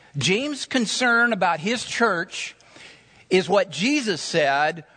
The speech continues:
to the crowds, particularly his disciples who were just coming around him in Matthew six, when he said,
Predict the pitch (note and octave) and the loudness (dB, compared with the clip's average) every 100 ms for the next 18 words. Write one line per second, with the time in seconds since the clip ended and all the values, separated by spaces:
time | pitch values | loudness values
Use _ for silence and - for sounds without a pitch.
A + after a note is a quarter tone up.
0 | _ - G#3+ F#3 - G3+ F#3+ C3+ G2 - | _ -2 0 0 2 2 4 0 -2 -12
1 | - C#3 - F#3+ A#3 B3 C4 C4 A3 A3 | -18 -20 -4 -4 -2 0 2 2 0 -2
2 | G#3+ F#3 G#3 G3 A3+ G#3 F#3 A#3+ D#3+ A#3+ | -2 0 0 0 0 -4 -2 -2 0 0
3 | C4 - B3 A3 F#3 G3 G3+ G#3 F3 E3+ | 0 0 -2 0 2 2 0 -2 -4 -2
4 | G3 G#3 F#3 F3 - D#3+ C3+ - - - | -2 -2 -8 -10 -2 0 0 -8 -20 -20
5 | - - F3 A3+ - G3+ E3+ E3 | -6 -2 0 0 0 2 2 -2